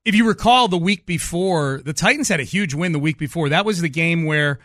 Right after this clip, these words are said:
they came back from two touchdowns down against Miami in Miami in the last five minutes of the game to beat Miami twenty-eight to twenty-seven on a Derrick Henry touchdown run. They come back to Tennessee the next week. They're facing a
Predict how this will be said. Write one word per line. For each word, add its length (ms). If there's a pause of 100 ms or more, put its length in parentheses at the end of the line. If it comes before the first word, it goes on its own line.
(400)
they 160
came 260
back 220
from 140
two 180
touchdowns 640
down 280
against 280
Miami 460
in 260
Miami 640 (280)
in 100
the 80
last 340
five 240
minutes 300
of 80
the 60
game 360 (320)
to 80
beat 240
Miami 360
twenty-eight 460
to 60
twenty-seven 600
on 100
a 80
Derrick 260
Henry 220
touchdown 460
run. 220 (360)
They 120
come 120
back 220
to 80
Tennessee 420
the 100
next 240
week. 280
They're 160
facing 500
a 300